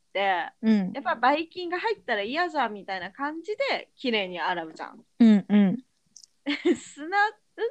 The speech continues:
Speaker 1: うんぬんじゃない。<laughs> わからんけど、砂なんか、ほんまに。
Speaker 2: いや、砂も入っとったじゃろうけど、
Speaker 1: うん。
Speaker 2: わからんけど、まあ、結構ハードにしても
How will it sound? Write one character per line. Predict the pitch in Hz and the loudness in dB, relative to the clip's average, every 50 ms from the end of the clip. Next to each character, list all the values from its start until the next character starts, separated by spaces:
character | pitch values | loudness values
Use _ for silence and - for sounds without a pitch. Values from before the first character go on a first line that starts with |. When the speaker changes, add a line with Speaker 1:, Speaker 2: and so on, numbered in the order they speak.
| 554 440 | -4 -4
Speaker 1:
う | |
ん | 320 | -4
ぬ | 240 208 196 | -4 -4 -6
ん | 190 190 | -8 -10
じ | - 196 | -8 -6
ゃ | 202 202 | -4 -2
な | 220 285 | -2 -2
い。 | - - - - - - - | -2 -4 -8 -20 -20 2 4
<laughs> | 294 302 - 415 - 453 | 4 6 6 6 6 6
わ | 262 | 4
か | 269 466 494 466 523 - 605 587 539 | 4 4 2 2 4 4 4 4 6
ら | 440 | 4
ん | 339 | 4
け | 269 302 277 | 4 4 4
ど、 | 285 294 - 415 - - - _ | 4 2 0 -4 -6 -8 -12 _
砂 | _ - 294 302 320 415 494 539 539 571 587 539 | _ -8 -4 0 2 4 4 6 6 6 4 4
な | 381 247 | 2 0
ん | |
か、 | 240 - - 339 339 | -4 -4 -4 -2 -2
ほ | 196 196 180 | -2 -4 -6
ん | 165 - | -6 -8
ま | - - 151 | -10 -12 -8
に。 | 156 247 | -2 2
Speaker 2:
い | 247 | 2
や、 | 339 | 2
砂 | - 311 359 403 | 2 2 2 2
も | 466 415 403 427 427 453 | 2 2 4 2 2 2
入 | 466 - | 0 -2
っ | 359 466 508 539 480 466 - _ _ _ | -2 -2 -2 -2 -4 -4 -6 _ _ _
と | - 254 240 | -8 -6 -6
っ | 226 - _ _ _ _ _ _ _ _ | -6 -10 _ _ _ _ _ _ _ _
た | - 220 233 226 | -8 -8 -8 -6
じ | 190 202 | -6 -4
ゃ | 196 208 | -4 -2
ろ | 277 349 349 277 | -2 -2 -2 -4
う | 247 233 | -6 -8
け | - - 240 233 | -8 -8 -8 -6
ど、 | 233 302 440 466 349 240 196 - _ _ _ _ _ _ - | -4 -2 -2 0 0 -2 -4 -6 _ _ _ _ _ _ -6
Speaker 1:
う | 226 | -4
ん。 | 220 214 214 208 202 196 190 190 185 180 180 - 277 - _ _ _ _ _ _ _ 622 571 - | -2 -2 -2 -4 -6 -6 -8 -10 -12 -14 -16 -18 -18 -20 _ _ _ _ _ _ _ -20 -12 -10
Speaker 2:
わ | - 294 | -8 -8
か | - - 381 | -4 -2 0
ら | 415 466 508 494 | 2 2 2 2
ん | 403 | 2
け | 359 277 | 2 2
ど、 | 269 269 | 2 2
ま | 277 302 294 269 240 208 185 | 2 2 0 2 0 0 -2
あ、 | - - _ _ _ _ _ _ _ _ _ _ _ _ _ _ _ | -6 -10 _ _ _ _ _ _ _ _ _ _ _ _ _ _ _
結 | - 427 403 _ _ | -2 -2 -2 _ _
構 | - 254 240 | 4 4 4
ハ | 262 - 359 339 330 311 | 4 2 0 -2 0 0
ー | |
ド | 277 254 240 | 0 0 0
に | 226 220 220 226 226 | 0 0 0 0 0
し | - - - | -2 -2 -2
て | - 311 302 | -2 -2 -2
も | 277 247 226 214 196 175 147 - | 0 -2 -2 -2 -4 -6 -10 -16